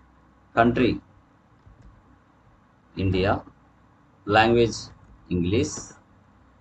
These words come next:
Currency ఐఎన్ఆర్. ఓకే. So, ఇప్పుడు నేను సేవ్ చేస్తున్నాను,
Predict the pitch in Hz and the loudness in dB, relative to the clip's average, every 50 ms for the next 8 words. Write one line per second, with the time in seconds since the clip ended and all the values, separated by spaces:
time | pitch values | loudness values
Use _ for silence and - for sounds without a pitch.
0 | _ _ _ _ _ 117 113 120 123 120 120 - 107 87 - - _ - _ _ | _ _ _ _ _ 0 2 2 2 2 0 -4 -6 -8 -8 -10 _ -20 _ _
1 | _ _ - 104 104 98 90 82 - - - _ _ _ _ _ _ _ _ _ | _ _ -2 0 0 2 0 0 -4 -8 -14 _ _ _ _ _ _ _ _ _
2 | _ _ _ _ _ _ _ _ _ _ _ _ _ _ - _ _ _ _ _ | _ _ _ _ _ _ _ _ _ _ _ _ _ _ -20 _ _ _ _ _
3 | _ _ _ _ _ _ _ _ _ _ _ _ _ _ - 95 90 - 90 - | _ _ _ _ _ _ _ _ _ _ _ _ _ _ -12 -12 -8 -6 -6 -8
4 | - - _ _ _ _ _ _ _ _ - - 151 143 127 - 143 135 135 135 | -8 -10 _ _ _ _ _ _ _ _ 2 4 4 4 4 2 2 2 4 4
5 | 151 185 185 - - - - 151 170 160 - 120 107 101 - - 92 87 80 78 | 4 2 2 0 -4 2 4 4 4 4 2 2 -2 -2 -2 -4 -2 -2 -2 -4